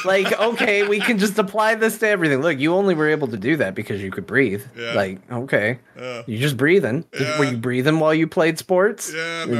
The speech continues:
Speaker 2: no, I see your
Speaker 1: it's
Speaker 2: point.
Speaker 1: just breathing.
Speaker 2: But the sports thing is optional.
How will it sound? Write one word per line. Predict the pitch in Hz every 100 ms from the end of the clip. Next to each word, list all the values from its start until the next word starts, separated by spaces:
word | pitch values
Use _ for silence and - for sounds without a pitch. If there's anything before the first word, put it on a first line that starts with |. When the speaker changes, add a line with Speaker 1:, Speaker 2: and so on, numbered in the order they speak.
| 117 113
Speaker 2:
no, | 117
I | 117
see | 113 -
your | 165
Speaker 1:
it's | 135 117
Speaker 2:
point. | 113
Speaker 1:
just | 139 139
breathing. | 156 143 107 85 - -
Speaker 2:
But | 165 175
the | 175
sports | - 208 214 -
thing | 185
is | 156 127 - 135
optional. | 123 139 147 - 143 139 135